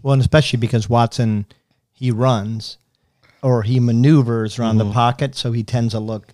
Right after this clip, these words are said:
Speaker 1: into that intermediate, uh, pass anyways. He
Speaker 2: That's
Speaker 1: doesn't look
Speaker 2: true.
Speaker 1: long all the time.
Speaker 2: Then, uh, Devontae Parker last week, seven targets, six catches for sixty-four yards. Preston's on I R.
Speaker 1: Yeah.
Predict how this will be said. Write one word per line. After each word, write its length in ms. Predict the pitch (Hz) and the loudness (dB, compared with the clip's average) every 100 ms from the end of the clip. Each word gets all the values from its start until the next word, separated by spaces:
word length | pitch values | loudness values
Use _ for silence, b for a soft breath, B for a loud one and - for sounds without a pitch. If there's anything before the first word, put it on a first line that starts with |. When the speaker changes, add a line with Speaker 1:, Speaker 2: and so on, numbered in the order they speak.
| - | -10
Speaker 1:
into 220 | 107 110 | -8 -6
that 160 | 104 - | -8 -6
intermediate, 640 | 113 107 107 107 110 - _ - | -4 -2 -2 -4 -8 -14 _ -14
uh, 160 | 101 98 - | -14 -14 -12
pass 320 | 113 107 - | -10 -8 -8
anyways. 460 | 104 104 101 87 - | -10 -10 -12 -18 -12
He 100 | 107 | -8
Speaker 2:
That's 140 | 98 | -6
Speaker 1:
doesn't 140 | - | -4
look 100 | 107 101 | -4 -4
Speaker 2:
true. 60 | |
Speaker 1:
long 220 | 107 101 95 | -4 -6 -10
all 120 | 87 | -14
the 80 | 107 | -16
time. 280 | 131 110 - _ _ b b b b b b | -16 -18 -20 _ _ b b b b b b
Speaker 2:
Then, 160 | 117 113 | 2 4
uh, 240 | 110 107 | 4 2
Devontae 480 | 104 113 117 123 110 | 0 0 2 0 0
Parker 440 | 127 127 131 127 | 2 2 2 2
last 300 | 117 113 - | 4 2 0
week, 280 | 123 120 - | -2 -2 -6
seven 380 | - - 107 110 | -6 -2 0 0
targets, 800 | - 117 113 117 113 - - - - | 0 2 2 0 -4 -6 -6 -8 -10
six 360 | - 110 - - | -8 -8 -8 -4
catches 440 | 117 113 117 107 | -2 0 -2 -4
for 100 | 101 | -6
sixty-four 580 | - 110 - 107 107 101 | -6 -6 -6 -4 0 2
yards. 720 | 107 117 117 113 - - - _ _ _ _ _ _ - | 4 6 6 4 -2 -10 -12 _ _ _ _ _ _ -4
Preston's 500 | - 113 - 120 110 | 2 2 4 2 4
on 160 | 107 104 | 4 4
I 220 | 107 101 | 2 4
R. 420 | 117 123 123 123 - _ - | 6 6 6 4 -4 _ -16
Speaker 1:
Yeah. 160 | 87 | -16